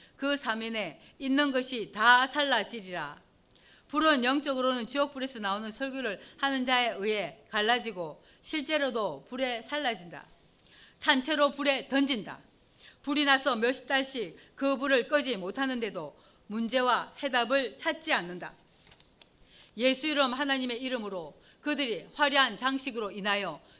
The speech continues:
교만을 품었고, 또 그것으로 가증한 우상과 미운 물건을 지었은즉, 내가 그것으로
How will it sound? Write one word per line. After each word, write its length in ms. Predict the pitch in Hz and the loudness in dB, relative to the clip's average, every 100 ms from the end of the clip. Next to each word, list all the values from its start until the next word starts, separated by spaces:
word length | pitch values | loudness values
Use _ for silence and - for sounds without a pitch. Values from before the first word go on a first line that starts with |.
| - | -2
교만을 540 | 269 269 269 240 185 | 4 6 6 2 -4
품었고, 640 | - 254 226 - 175 151 - _ _ _ _ _ - - - | -6 -4 -4 -6 -8 -8 -16 _ _ _ _ _ -20 -20 0
또 240 | - 302 | 4 4
그것으로 640 | 269 269 285 285 226 151 - | 4 0 0 0 -2 -4 -8
가증한 540 | 214 240 240 277 269 | 2 4 4 4 4
우상과 600 | 214 214 262 240 226 160 - - - | 2 0 0 2 0 -2 -6 -20 0
미운 340 | 262 294 233 | 4 4 2
물건을 500 | 254 277 277 262 220 | 0 2 4 2 0
지었은즉, 680 | - 277 233 214 185 165 - - - - | 0 0 0 -6 -10 -12 -14 -20 -18 -2
내가 340 | 233 269 269 | 2 6 4
그것으로 580 | 254 269 269 226 170 | 2 -2 -4 -4 -6